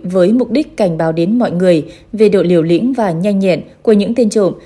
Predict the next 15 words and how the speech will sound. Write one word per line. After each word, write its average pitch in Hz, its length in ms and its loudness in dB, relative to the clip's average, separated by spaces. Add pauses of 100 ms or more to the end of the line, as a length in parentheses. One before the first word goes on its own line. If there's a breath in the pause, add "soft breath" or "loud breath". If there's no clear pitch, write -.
(120 loud breath)
để 208 220 2
từ 190 100 0
đó 170 220 0
nâng 240 240 0
cao 208 160 -2
cảnh 170 200 -4
giác. 285 240 -4 (400 loud breath)
Theo 247 180 2
video, 220 380 4 (260 loud breath)
lợi 226 140 4
dụng 190 220 0
lúc 262 220 0
không 208 180 -2
có 165 120 -2
người, 185 360 0